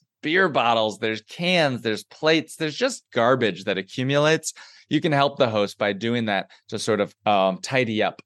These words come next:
You can help create new conversations and merge groups. If you notice somebody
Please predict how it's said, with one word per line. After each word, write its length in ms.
You 140
can 100
help 320
create 400
new 140
conversations 920
and 220
merge 540
groups. 600
If 200
you 80
notice 320
somebody 500